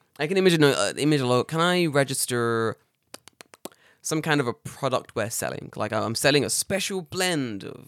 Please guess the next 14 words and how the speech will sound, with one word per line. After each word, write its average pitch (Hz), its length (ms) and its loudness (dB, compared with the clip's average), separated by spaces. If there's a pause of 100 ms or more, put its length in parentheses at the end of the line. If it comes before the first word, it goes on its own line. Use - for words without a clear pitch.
of - 180 -14 (520)
coffee 135 400 -6
beans 101 500 -6
from 113 140 -8
this 127 140 -4
cafe 123 340 -8
I'm 95 160 -10
starting. 67 420 -10 (560)
Can 170 140 -2
I 175 120 2
register 135 520 -4
that, 110 220 -6 (100)
those 107 160 -10
beans? - 380 -12